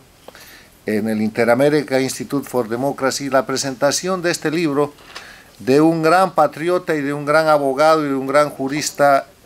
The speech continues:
eh, venezolano, el doctor Luis Beltrán Guerra, que nos trae un libro que yo no lo voy a comentar, pero que, sobre el que simplemente quiero decir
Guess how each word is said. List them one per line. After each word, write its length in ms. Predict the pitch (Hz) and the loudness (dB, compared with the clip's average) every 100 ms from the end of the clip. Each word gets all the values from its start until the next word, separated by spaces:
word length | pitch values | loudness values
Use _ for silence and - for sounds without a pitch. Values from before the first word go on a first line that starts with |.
| - | -8
eh, 440 | 107 104 98 90 - _ | -6 -4 -4 -6 -12 _
venezolano, 800 | 101 107 123 - 143 160 147 147 - _ - - _ - - - | -6 -4 -2 0 2 4 2 -2 -10 _ -20 -20 _ -20 -12 -6
el 140 | 113 | -2
doctor 360 | 120 110 156 151 | -2 0 0 2
Luis 200 | 151 127 | 0 0
Beltrán 440 | 131 120 147 147 | -2 0 -2 0
Guerra, 380 | 147 135 135 139 - - - - - - | 0 2 0 0 -6 -20 -20 -20 -20 -4
que 100 | 135 | 0
nos 220 | 147 135 | 0 0
trae 500 | 175 190 202 202 190 - _ | 4 6 6 4 0 -6 _
un 220 | 160 175 | -8 -4
libro 460 | 180 190 180 190 170 - _ _ _ | -2 0 4 2 2 -6 _ _ _
que 120 | 127 | -6
yo 160 | 123 165 | 0 2
no 120 | 170 | 4
lo 100 | 160 | 4
voy 180 | 151 165 | 4 4
a 140 | 156 | 2
comentar, 600 | 139 135 131 120 143 160 - | 0 -4 -4 -2 0 0 0
pero 200 | 135 117 | -4 -4
que, 120 | 123 | -6
sobre 420 | 110 - 123 120 | -6 -6 -4 -4
el 80 | 110 | -6
que 120 | 117 | -6
simplemente 760 | 113 170 151 143 143 151 143 143 | -6 -6 -4 -4 -2 -4 -6 -8
quiero 340 | - 151 147 | -4 -2 0
decir 460 | 131 120 - 151 | 0 0 0 -2